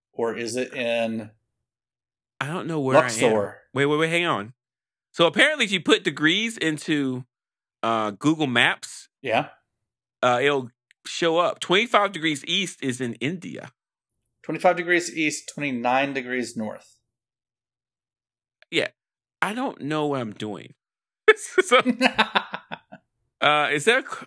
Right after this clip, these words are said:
Speaker 2: I don't understand how to do coordinates. Maybe, hang on. There has to be, hang on. Uh, coordinates. Look up. I'm gonna Google it.
Speaker 1: Mm.
Speaker 2: Or, thank you, uh, listeners, for being part of this today.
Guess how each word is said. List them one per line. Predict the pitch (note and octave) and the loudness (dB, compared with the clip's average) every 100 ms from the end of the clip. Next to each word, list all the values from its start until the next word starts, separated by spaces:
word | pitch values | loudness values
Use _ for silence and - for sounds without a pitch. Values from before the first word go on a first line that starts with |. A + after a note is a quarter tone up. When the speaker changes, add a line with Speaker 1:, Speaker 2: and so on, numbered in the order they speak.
| _ | _
Speaker 2:
I | D#3+ | 2
don't | G#3+ | 2
understand | G#3+ G3+ F#3+ F#3 | 2 -4 -2 0
how | E3+ | 2
to | D3 | 0
do | D3+ | -2
coordinates. | C#3+ - B2+ D3+ C#3 F#2+ - _ _ _ _ _ _ - | -2 0 0 2 -2 -6 -12 _ _ _ _ _ _ 2
Maybe, | G#3 C4+ - | 4 2 -4
hang | F#3+ F3+ | -2 0
on. | A2 G2 | 0 -4
There | D#3 | 0
has | B3 | 0
to | - | -2
be, | D#3 A#2+ - | -6 -6 -10
hang | D3+ A#2+ | -12 -12
on. | D2+ - _ _ _ _ _ _ - _ _ _ - | -12 -18 _ _ _ _ _ _ -20 _ _ _ -6
Uh, | A#2+ A2+ | -4 -4
coordinates. | G#2+ - B2+ C3+ D3+ D3+ B2+ A#2 - - - - - - - - _ _ _ G#2 | -6 -8 -6 -2 0 -2 -6 -10 -12 -20 -20 -20 -20 -20 -20 -20 _ _ _ -20
Look | G#2 | -16
up. | D2 - _ _ _ _ _ | -16 -16 _ _ _ _ _
I'm | A#2 | -8
gonna | B2 | -6
Google | G2+ G#2 F#2+ E2 | -6 -8 -12 -14
it. | - _ _ - | -16 _ _ -18
Speaker 1:
Mm. | G2 | -12
Speaker 2:
Or, | A#2 A2 G#2+ G#2 _ _ _ _ _ | -10 -8 -10 -14 _ _ _ _ _
thank | E3 A3 A3+ | 0 0 0
you, | F#3 C3+ | -4 -2
uh, | A2+ A2+ | -2 -2
listeners, | A2 B2 C3+ C3+ C#3+ | -2 -6 -8 -10 -10
for | - A#2 A2 G#2 _ _ _ _ _ - | -10 -6 -6 -8 _ _ _ _ _ -12
being | C3+ B2+ | -10 -8
part | C3 D#3+ | -6 -6
of | A2+ | -6
this | F2 - | -12 -16
today. | F#2+ F#2 G2 | -16 -14 -14